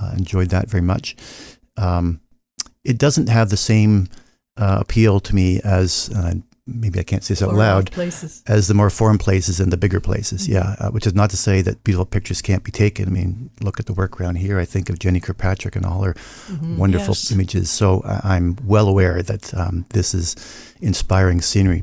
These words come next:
Speaker 1: It's just
Speaker 2: Do you do
Speaker 1: different than what I've
Speaker 2: portraits at
Speaker 1: done.
Speaker 2: all? Or is, does
Speaker 1: No,
Speaker 2: that
Speaker 1: I never
Speaker 2: appeal to you?
Speaker 1: have.
Speaker 2: No?
Speaker 1: My neighbor Lexi Clark thinks I should do more pictures of people. She, she likes ones I've taken at Christmas, but that's not something I've pursued yet. I do know that often people with interest in photography will migrate from sort of one discipline to another over the course of a career, so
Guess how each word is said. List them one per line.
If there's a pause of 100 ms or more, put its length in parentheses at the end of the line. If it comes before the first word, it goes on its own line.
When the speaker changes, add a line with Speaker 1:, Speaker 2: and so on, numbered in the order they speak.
(120)
Speaker 1:
It's
just
Speaker 2:
Do
you
do
Speaker 1:
different
than
what
I've
Speaker 2:
portraits
at
Speaker 1:
done.
Speaker 2:
all? (280)
Or (100)
is,
does
Speaker 1:
No,
Speaker 2:
that
Speaker 1:
I
never
Speaker 2:
appeal
to
you?
Speaker 1:
have.
Speaker 2:
No?
Speaker 1:
My
neighbor
Lexi
Clark
thinks
I
should
do
more
pictures
of
people.
She, (140)
she
likes
ones
I've
taken
at
Christmas,
but
that's
not
something
I've
pursued
yet. (400)
I
do
know
that
often
people
with
interest
in
photography
will
migrate
from
sort
of
one
discipline
to
another
over
the
course
of
a
career,
so